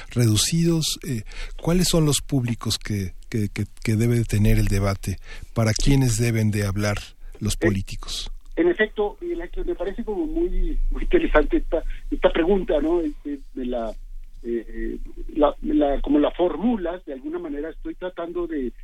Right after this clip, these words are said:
Speaker 2: de entender que existen, pues, como debates en plural, muchos, muchos debates, ¿no? Es decir, un, uno es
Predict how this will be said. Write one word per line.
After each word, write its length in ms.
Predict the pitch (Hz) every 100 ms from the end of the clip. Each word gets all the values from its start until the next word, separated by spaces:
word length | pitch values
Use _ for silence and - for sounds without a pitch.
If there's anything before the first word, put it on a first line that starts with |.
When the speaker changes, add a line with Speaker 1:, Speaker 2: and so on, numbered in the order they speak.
| - -
Speaker 2:
de 60 |
entender 540 | 143 143 147 151 175 180
que 120 | 180
existen, 640 | 165 - 190 - 208 196 196 - - - -
pues, 200 | 143 - -
como 180 | 139 147
debates 460 | 139 170 185 180 -
en 120 | 147
plural, 500 | - 147 139 135 -
muchos, 360 | - 202 - 151 - -
muchos 320 | 302 - 151
debates, 460 | 127 104 101 - -
¿no? 180 | 196 185
Es 80 | 147
decir, 160 | - 147
un, 300 | 160 - - - -
uno 320 | 196 220 220
es 240 | 214 214